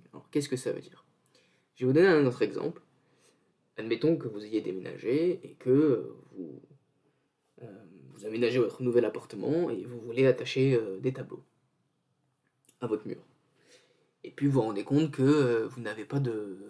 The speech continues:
vous n'avez rien pour les attacher, et puis vous vous dites, euh, « Ah bah tiens, il va falloir que je perce le mur,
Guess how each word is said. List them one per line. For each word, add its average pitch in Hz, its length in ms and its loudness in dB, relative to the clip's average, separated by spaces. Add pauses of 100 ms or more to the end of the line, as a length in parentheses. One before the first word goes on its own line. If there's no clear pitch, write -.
(440)
vous 117 80 -16
n'avez 98 180 -18
rien 135 160 2
pour 131 140 0
les 113 80 2
attacher, 170 600 0 (120)
et - 80 -20
puis 131 200 -10
vous 107 100 -10
vous - 200 -18
dites, 170 320 -2
euh, « - 60 -8 (180)
Ah 127 140 -2
bah 113 140 -4
tiens, 147 240 -2
il - 140 -4
va - 200 -16
falloir 120 240 -2
que 120 80 -12
je 104 60 -8
perce - 320 -6
le 98 80 -10
mur, 156 340 0